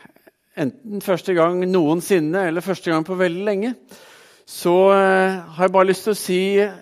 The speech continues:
frykt ikke. Slapp av. Eh, vi er ikke på jakt etter å få noe ut av deg. Men vi er veldig glad for at du er her, for vi ønsker som menighet å presentere noe for deg. Vi vil at du skal få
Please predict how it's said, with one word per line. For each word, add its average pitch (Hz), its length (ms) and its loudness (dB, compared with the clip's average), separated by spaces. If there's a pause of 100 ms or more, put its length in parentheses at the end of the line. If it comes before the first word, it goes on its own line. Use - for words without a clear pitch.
(160)
frykt - 420 -6
ikke. 254 320 -8 (880)
Slapp 220 460 -6
av. 220 340 0 (760)
Eh, 139 500 2
vi 151 320 -4
er 208 120 2
ikke 190 360 -4
på 185 160 -10
jakt 180 260 -4
etter 180 460 -2
å 175 380 -2
få 151 520 -6
noe 165 300 -2
ut 160 320 -8
av 214 80 -2
deg. 220 240 -6 (920)
Men 165 80 2
vi 180 80 0
er 233 160 2
veldig 214 240 0
glad 180 240 2
for 220 140 -2
at 214 100 -8
du 240 80 -8
er 185 240 4
her, 240 160 -4
for 196 160 -12
vi 190 460 -6 (420)
ønsker 202 640 -4 (400)
som 190 180 -2
menighet 170 460 -2 (100)
å 185 280 2 (360)
presentere 185 760 0
noe 233 200 -4
for 185 160 -2
deg. 151 240 -6
Vi 170 160 -4
vil 180 140 0
at 190 100 -2
du 180 80 -6
skal 185 240 -4
få 196 300 -2